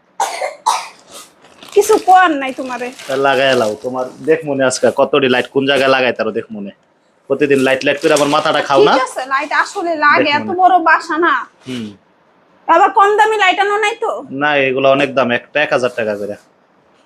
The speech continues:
Speaker 1: আচ্ছা।
Speaker 2: দাম কম বেশি নিয়ে তুমি কি করবা? তোমার লাইট হইলেই হইছে।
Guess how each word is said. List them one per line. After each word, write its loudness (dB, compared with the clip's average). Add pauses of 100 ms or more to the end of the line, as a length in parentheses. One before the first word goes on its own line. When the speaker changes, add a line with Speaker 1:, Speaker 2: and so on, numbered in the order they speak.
(380)
Speaker 1:
আচ্ছা। -18 (100)
Speaker 2:
দাম 0
কম 0
বেশি 0
নিয়ে 0
তুমি 0
কি -4
করবা? 0
তোমার 2
লাইট 2
হইলেই 2
হইছে। -6